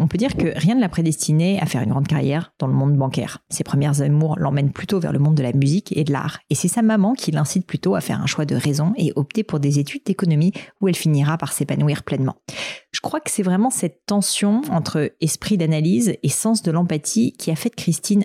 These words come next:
un vrai modèle de leadership. Comme le disent ses collaborateurs, avec qui j'ai longuement parlé pour préparer cette interview, Christine brille comme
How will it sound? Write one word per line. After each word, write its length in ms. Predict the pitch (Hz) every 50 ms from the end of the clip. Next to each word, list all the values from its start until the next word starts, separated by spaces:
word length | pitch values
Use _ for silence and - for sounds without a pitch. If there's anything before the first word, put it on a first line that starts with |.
| _
un 180 | - 170 165 160
vrai 280 | 151 156 151 160 170 165
modèle 380 | 156 147 139 135 135 131 139
de 100 | - 131
leadership. 480 | 127 123 113 117 143 - - - - - - - - - - - - - _ -
Comme 140 | - 151 156
le 60 | 147
disent 180 | 143 185 -
ses 100 | - 202
collaborateurs, 640 | - 170 160 160 151 156 151 151 147 - 202 214 233
avec 160 | 190 131 -
qui 180 | - - - 135
j'ai 80 | 127 139
longuement 320 | 143 151 160 165 160 151
parlé 280 | 147 147 139 147 165 165
pour 140 | 165 147
préparer 340 | - - 151 143 143 151 151
cette 200 | 147 - 143 -
interview, 440 | 139 139 - 139 139 151 208 226 - -
Christine 540 | - - 202 185 - - - - 147 143 139
brille 360 | 143 139 156 170 180 180 175
comme 360 | - - 156 143 147 147 139